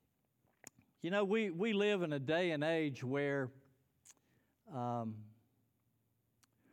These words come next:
relationships are somewhat conditional. It's kind of a works-oriented thing. Jesus had no sooner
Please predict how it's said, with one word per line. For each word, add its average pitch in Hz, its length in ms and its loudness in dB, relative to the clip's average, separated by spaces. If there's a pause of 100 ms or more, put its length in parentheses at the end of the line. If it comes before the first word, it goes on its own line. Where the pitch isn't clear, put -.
(160)
relationships 160 1120 -2
are 135 160 -4
somewhat 160 560 -4
conditional. 117 720 -6 (680)
It's - 80 -20
kind 226 200 -4
of 156 60 -4
a 135 60 -2
works-oriented 131 840 -4
thing. 104 320 -8 (1400)
Jesus 220 460 0
had 170 180 0
no 202 240 0
sooner 127 720 -2